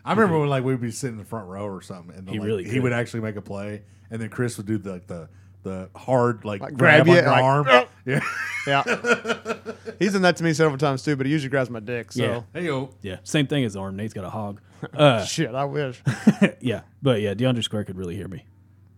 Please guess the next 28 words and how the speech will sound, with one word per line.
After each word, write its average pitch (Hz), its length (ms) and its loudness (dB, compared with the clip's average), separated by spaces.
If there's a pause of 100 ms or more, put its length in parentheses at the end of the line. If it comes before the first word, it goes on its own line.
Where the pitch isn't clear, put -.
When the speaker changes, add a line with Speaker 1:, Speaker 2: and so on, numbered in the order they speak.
(640)
Speaker 3:
Oh 214 120 6
yeah. 170 160 6
For, 143 140 -10
well, 175 160 4
I, 165 200 8
actually, 170 260 4
I 156 60 6
don't 226 100 4
even 196 140 -2
think 151 180 -2
it 147 80 -4
was. 127 220 -6 (520)
I 131 80 -2
think 185 120 0
it 156 40 0
was 131 200 -4 (180)
telekinetic. 127 580 0
Like 110 140 -10
Speaker 2:
Yeah. 104 160 -10
Speaker 3:
you, 131 220 -12
you 135 120 -10
weren't 135 140 -4
even. 113 280 -8 (200)
Speaker 2:
I 131 140 4
am 143 80 6
a 127 80 2
very 113 280 -2
physical 98 680 -8